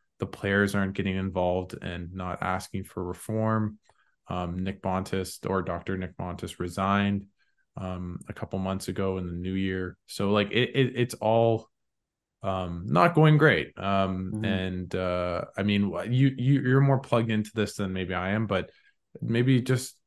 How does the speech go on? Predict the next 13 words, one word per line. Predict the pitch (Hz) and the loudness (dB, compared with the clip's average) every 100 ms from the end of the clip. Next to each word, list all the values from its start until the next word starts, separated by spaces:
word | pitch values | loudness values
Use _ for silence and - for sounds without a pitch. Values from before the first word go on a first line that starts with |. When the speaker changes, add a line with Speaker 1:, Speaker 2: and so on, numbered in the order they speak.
| _ | _
Speaker 1:
explain | - - 170 165 | -4 0 4 4
how | - - 113 | 4 4 4
much | 117 120 - | 4 2 0
of | 110 | -2
an | 107 101 | -2 -2
impact | 101 98 101 95 - | -4 0 0 0 -2
this | 101 98 | -6 -4
has | - 92 92 92 | -2 -2 -2 -4
on | 98 98 95 92 90 - _ _ _ _ _ _ _ _ - | -4 -2 -2 -4 -6 -10 _ _ _ _ _ _ _ _ -10
youth | 104 95 101 104 | -4 0 0 -2
teams, | - 104 104 104 101 98 - - - | -6 -2 0 2 0 -2 -6 -10 -8
on, | 98 92 92 90 90 90 - _ _ _ _ - | -6 -4 -4 -6 -6 -8 -12 _ _ _ _ -8
um, | 87 85 82 82 | -4 -4 -4 -6